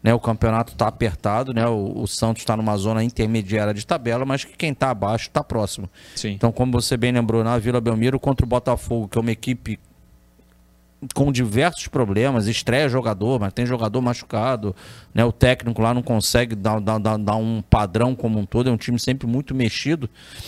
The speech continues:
Speaker 1: Então o Santos hoje tem que fazer valer o fator casa e tem que se impor.
Speaker 2: Tem que se impor, Felipe Noronha, bom dia.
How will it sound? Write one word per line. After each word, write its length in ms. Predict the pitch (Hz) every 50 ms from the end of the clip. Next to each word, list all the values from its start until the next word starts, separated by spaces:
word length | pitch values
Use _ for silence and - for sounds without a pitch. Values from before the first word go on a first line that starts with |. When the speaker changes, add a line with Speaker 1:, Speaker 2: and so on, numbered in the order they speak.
| - - - - _
Speaker 1:
Então 160 | - 110 117
o 40 | 127
Santos 360 | - - 117 117 120 - -
hoje 240 | 131 120 123 117 -
tem 100 | 123 117
que 220 | 110 139 135 139
fazer 480 | 123 - - 143 120 110 98 98 120 135
valer 480 | 131 123 135 120 110 107 120 143 143 - - - -
o 220 | - 123 127 120
fator 480 | - - 117 104 - - 117 107 - -
casa 320 | - 107 110 123 127 139
e 20 |
tem 160 | 131 - 135 135
que 80 | -
se 100 | - -
impor. 300 | 156 165 - 127 101 - - - - - - - - - _ _ _ - - _ _ _ _ _ _ _
Speaker 2:
Tem 140 | - 196 175
que 60 | -
se 100 | - 254
impor, 400 | 277 247 - 208 196 202 190 160
Felipe 540 | 131 - - - - 160 143 143 135 - 143
Noronha, 340 | 147 143 147 147 139 123
bom 180 | 113 113 135 135
dia. 320 | 135 120 117 120 107 101